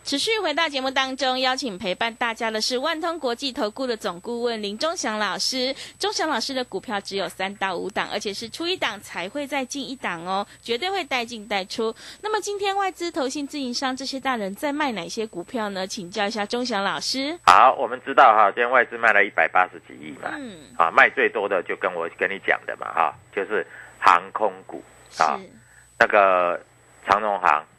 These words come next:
Speaker 2: 啊，卖得非常非常的多啊。那长荣航今天也跌得算蛮深的啊。那还有卖什么？还有卖华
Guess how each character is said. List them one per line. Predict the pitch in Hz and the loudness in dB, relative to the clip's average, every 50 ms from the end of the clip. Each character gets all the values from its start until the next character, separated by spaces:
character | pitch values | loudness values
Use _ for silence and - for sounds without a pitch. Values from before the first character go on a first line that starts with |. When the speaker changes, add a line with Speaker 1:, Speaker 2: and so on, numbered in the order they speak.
| _ _ _ _ _ | _ _ _ _ _
Speaker 2:
啊， | - - 76 76 | -6 -6 -2 2
卖 | 95 101 92 | 4 4 4
得 | 80 78 - - | 4 0 -2 0
非 | - 101 95 95 87 | 0 0 0 0 -4
常 | - - 67 73 - | -8 -10 -10 -8 -6
非 | 78 76 76 | -6 -6 -6
常 | - 71 67 | -6 -8 -8
的 | 73 65 | -8 -10
多 | - - 64 50 - - - - - - - - | -8 -8 -8 -8 -10 -12 -18 -20 -20 -16 0 2
啊。 | 76 73 69 - - - - - - - - - - - - | 2 2 2 0 -6 -14 -20 -18 -18 -18 -18 -18 -4 2 4
那 | 101 95 90 85 | 6 6 6 4
长 | - - 98 110 | 4 2 2 2
荣 | 123 120 110 | 2 2 4
航 | 107 98 92 95 95 - | 4 4 4 4 0 -4
今 | 101 98 98 | -6 -4 -2
天 | 101 98 92 | -2 -2 0
也 | 78 - - | -2 -4 -4
跌 | - 71 78 | -4 -4 -4
得 | - 71 71 | -4 -4 -4
算 | - 101 82 | -4 -4 -2
蛮 | 76 71 67 71 71 - - | -2 -4 -6 -6 -10 -6 -4
深 | - 73 71 80 78 | -2 -2 -2 -4 -8
的 | 73 - - - - - - - - | -8 -8 -8 -10 -18 -20 -20 0 4
啊。 | 90 90 80 71 - - - - - - - _ | 4 6 6 4 0 -6 -16 -18 -18 -20 0 _
那 | - 131 120 104 95 | 8 8 10 8 8
还 | - 107 120 | 6 4 4
有 | 127 98 87 | 4 4 4
卖 | 104 107 90 76 - | 4 4 4 4 2
什 | 82 71 | -4 -8
么？ | 65 52 - - _ _ | -8 -10 -10 -14 _ _
还 | - - 113 | -2 0 2
有 | 110 90 | 2 2
卖 | 85 98 92 87 80 | 4 4 2 2 2
华 | - - 87 73 73 | 0 0 0 2 2